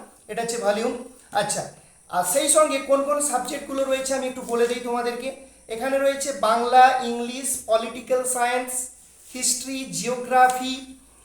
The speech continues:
আহ, ফিলোজফি বা যেটা দর্শন, এডুকেশন রয়েছে, নিউট্রিশন রয়েছে,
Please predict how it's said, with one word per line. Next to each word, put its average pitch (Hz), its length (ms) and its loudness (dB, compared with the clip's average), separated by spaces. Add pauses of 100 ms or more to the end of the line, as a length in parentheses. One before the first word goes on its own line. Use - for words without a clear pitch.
আহ, 190 380 0
ফিলোজফি 269 680 -2
বা 226 380 4
যেটা 226 140 -4
দর্শন, 254 680 2
এডুকেশন 240 580 -6
রয়েছে, 247 280 -6
নিউট্রিশন 233 680 -8
রয়েছে, 240 340 -4